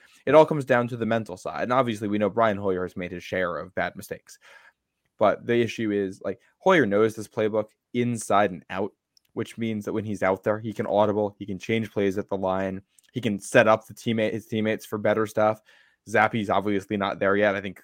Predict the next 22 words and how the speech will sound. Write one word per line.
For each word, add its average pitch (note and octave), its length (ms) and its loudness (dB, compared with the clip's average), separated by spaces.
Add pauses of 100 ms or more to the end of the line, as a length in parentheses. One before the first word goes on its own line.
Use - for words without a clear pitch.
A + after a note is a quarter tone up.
a A2+ 80 -6
couple B2+ 360 -4
plays G#2+ 380 0
in, A2 100 0
there A2 120 0
was G#2+ 120 -2
one G#2+ 220 -2
point A#2 200 -2
where F#2 140 -4
Andrews G#2 460 -4
is G#2+ 80 -12
turning A2 220 -6
back G2 240 0
to A2 60 -6
him, G#2 100 -4
basically G#2 300 -2
saying, G2 180 -4
"Hey, G#2 140 -4
you F#2 120 -8
did G2 200 -6
this - 200 -10
wrong," F#2 240 -6